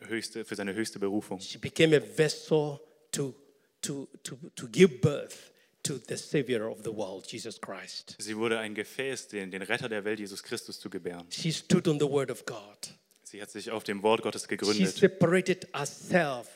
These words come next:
Speaker 2: from, from, from the people who were negative around her.
Speaker 1: Und sie hat sich getrennt von den ganzen Leuten, die nur das Negative an der Situation
Speaker 2: She
Speaker 1: gesehen haben.
Speaker 2: went and joined to El-, uh, joined Elizabeth.
Speaker 1: Sie, und deswegen hat sie Elisabeth besucht.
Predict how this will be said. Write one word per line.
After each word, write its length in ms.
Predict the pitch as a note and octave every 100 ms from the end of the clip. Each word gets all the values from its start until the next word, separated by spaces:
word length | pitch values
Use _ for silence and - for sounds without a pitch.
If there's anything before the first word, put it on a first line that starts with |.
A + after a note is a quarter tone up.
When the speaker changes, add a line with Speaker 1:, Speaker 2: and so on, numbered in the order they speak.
| _
Speaker 2:
from, 320 | - D#3+ C3+ A2+ - _ _
from, 320 | - C#3+ C#3
from 320 | - D#3 C#3 B2
the 80 | C#3
people 400 | - F#3+ - E3
who 160 | F#3 D#3+
were 140 | D3
negative 540 | C#3 D#3+ C3+ B2 - A2+ -
around 420 | C#3 C#3 C#3 B2+ -
her. 200 | B2 A2+ - _ _
Speaker 1:
Und 80 | G#2+
sie 80 | G#2
hat 80 | G2+
sich 140 | G#2
getrennt 380 | - G#2 D3 D#3+
von 100 | A#2+
den 100 | A2
ganzen 260 | A2 - G#2+
Leuten, 220 | G#2 G#2+
die 260 | G2+ G2+ G#2
nur 140 | G#2+
das 140 | G#2
Negative 420 | A2 A#2 A#2 G#2+ F#2+
an 100 | F#2
der 80 |
Situation 420 | F2+ F#2 F2+ - F2+
Speaker 2:
She 60 |
Speaker 1:
gesehen 280 | F2 F3+ F3
haben. 60 | C#3
Speaker 2:
went 360 | F#3+ G#3 G3+ -
and 160 | D#3+ D3+ -
joined 400 | - F#3+ F#3 F#3
to 120 | E3+ - _ -
El-, 180 | D3 D#3
uh, 300 | C3+ C3 C#3
joined 340 | F#3 F3 F3+
Elizabeth. 540 | E3+ F3+ G3+ E3+ - - - _ _ _
Speaker 1:
Sie, 260 | - G#2 A#2
und 140 | A2
deswegen 240 | A2 A2 G#2+
hat 80 |
sie 100 | -
Elisabeth 400 | A2+ D#3 B2+ G#2
besucht. 460 | G2 F2+ F#2+ F#2 -